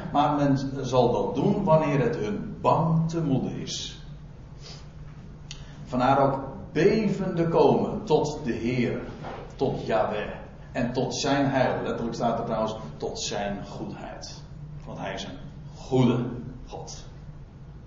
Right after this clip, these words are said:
En dat zal men ook gaan ondervinden. En dan staat er nog bij, in de dagen der toekomst. Letterlijk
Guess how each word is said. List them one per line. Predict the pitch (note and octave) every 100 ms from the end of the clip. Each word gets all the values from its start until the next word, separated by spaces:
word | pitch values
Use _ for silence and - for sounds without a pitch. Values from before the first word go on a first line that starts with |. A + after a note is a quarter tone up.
| - - - - - - - - -
En | - G2+
dat | A2
zal | - A#2
men | A#2 A#2 -
ook | C3 - - -
gaan | - B2+ B2+
ondervinden. | C3+ B2+ B2 B2+ F3+ - - D#3 C#3+ - - - - - - - - - - - - - - -
En | A2+
dan | -
staat | B2 -
er | G2
nog | - -
bij, | - - - - -
in | C3 G#2
de | - -
dagen | F#2+ E2+ - G2 F#2 F#2 -
der | G2 F2 D#2
toekomst. | D2+ - - - - - - - - -
Letterlijk | - G2+ G#2 F#2+